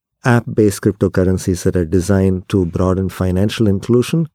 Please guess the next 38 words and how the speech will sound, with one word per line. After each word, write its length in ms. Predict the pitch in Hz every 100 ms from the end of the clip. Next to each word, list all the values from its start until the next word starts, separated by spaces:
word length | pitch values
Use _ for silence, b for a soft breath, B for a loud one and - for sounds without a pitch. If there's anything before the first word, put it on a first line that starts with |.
| _ _ -
Sweden 760 | - - 127 143 123 90 82 -
and 400 | 117 127 113 -
China 600 | - 113 117 95 80 104 -
are 160 | 95
in 120 | 92
the 100 | 87 - -
throes 420 | 120 131 127 -
of 100 | 98
conducting 520 | - 95 95 - 92
experiments 600 | 85 - 104 95 98 92
of 100 | 98
a 80 | 92
different 460 | 82 98 107 95 -
kind 420 | 113 123 131 113
of 140 | 98 - -
central 320 | 110 92 95
bank 240 | 92 90
digital 320 | 87 98 92
currency, 420 | 90 92 95 - 117
which 220 | 101 -
is 80 | -
sort 400 | - - 156 147
of 160 | 107
like 240 | 92 90 87
maintaining 560 | 92 98 98 101 95
an 100 | 90
account 560 | 82 - 127 113 80 - B B B -
with 160 | 92
the 100 | 95
central 380 | - 110 101 95
bank. 440 | 87 82 73 76 -
And 120 | 101
essentially, 440 | 92 - 107 - 98
the 100 | 90
central 380 | - 104 110
bank 320 | 95 95 95 - b b b
would 160 | 95 90 _
intermediate 880 | 143 139 143 113 98 92 92 92